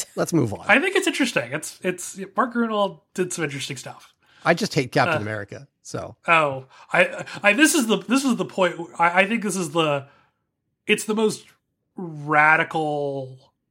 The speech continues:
Speaker 2: interpretation of it, and it's delightful. Um, but we have one last section, or at least one last big main section.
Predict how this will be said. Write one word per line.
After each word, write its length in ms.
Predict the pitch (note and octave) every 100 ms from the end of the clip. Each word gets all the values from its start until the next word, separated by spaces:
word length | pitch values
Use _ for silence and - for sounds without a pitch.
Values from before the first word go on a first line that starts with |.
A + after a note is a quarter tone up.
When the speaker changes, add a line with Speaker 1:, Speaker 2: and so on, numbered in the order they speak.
| _
Speaker 2:
interpretation 760 | E3 D#3 C#3 C3+ D3 C3+ - C#3
of 80 |
it, 120 | B2+ C3
and 160 | C3
it's 120 | C3+
delightful. 720 | - D3 C#3+ C3 C3+ D3 D#3+ _ - _ - - - _ -
Um, 500 | E3+ D#3+ D#3 D#3+ C3+ _ _ _ _ _ _ _ _ _ _ _ _
but 140 | F#3
we 140 | A3+ A3
have 180 | C4+
one 200 | A#3+ C4+
last 260 | A3+ A3+ -
section, 480 | G3+ G3 - C#3 E3
or 180 | F#3+ G3
at 80 | G#3
least 240 | B3 A#3
one 180 | F#3+ G#3+
last 440 | G3 F3+ E3 - C#3+
big 360 | E3 E3 D#3
main 220 | D3 D3+
section. 640 | C3 D3 C3 - B2 B2+